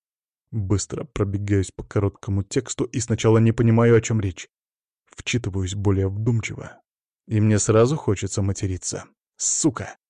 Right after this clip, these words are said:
Ахмед Паша все-таки нашел корабли, взял прибывших с ним янычар, а также выскреб все крымские гарнизоны. Далее этот деятельный товарищ достиг Измаила.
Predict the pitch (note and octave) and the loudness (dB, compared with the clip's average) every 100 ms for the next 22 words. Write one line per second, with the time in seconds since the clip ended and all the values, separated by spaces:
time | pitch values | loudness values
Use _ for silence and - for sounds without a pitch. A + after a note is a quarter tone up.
0 | _ _ - G#2+ B2+ C#3 - C#3 A#2+ A#2 | _ _ -2 0 2 2 2 0 2 2
1 | - A2 A2+ A#2+ A2+ B2 B2 B2 A#2+ B2+ | 2 0 -2 0 0 2 2 6 6 6
2 | D3 A#2+ G#2 A#2 A#2 C3+ C3+ A#2+ - G#2 | 6 4 6 4 4 2 2 2 0 -2
3 | - B2+ B2+ A#2+ A2+ B2+ G#2 A#2+ B2 A#2 | -2 0 2 2 0 -2 2 2 2 2
4 | C#3+ D#3 - A#2+ C#3+ D3 C#3 C#3+ D#3+ E3+ | 2 2 2 2 2 2 2 4 2 0
5 | - - C3+ D#3 - C#3 C3+ - B2 C3 | -2 -2 0 0 2 0 0 0 0 0
6 | B2 B2+ G#2 F#2+ E2+ - _ _ _ _ | 0 0 0 -2 -4 -10 _ _ _ _
7 | _ G2 G2+ F#2+ G2 - A2 G2+ F#2+ G2+ | _ 0 2 4 2 0 -4 -4 0 2
8 | F#2+ - F#2+ F#2+ - G2+ G#2+ G#2 G2+ G#2 | 2 0 -2 0 2 4 6 4 2 0
9 | - A2+ - B2+ G2+ G#2 G#2 G2 F#2 F2+ | 0 -6 -4 -4 0 2 4 4 0 -4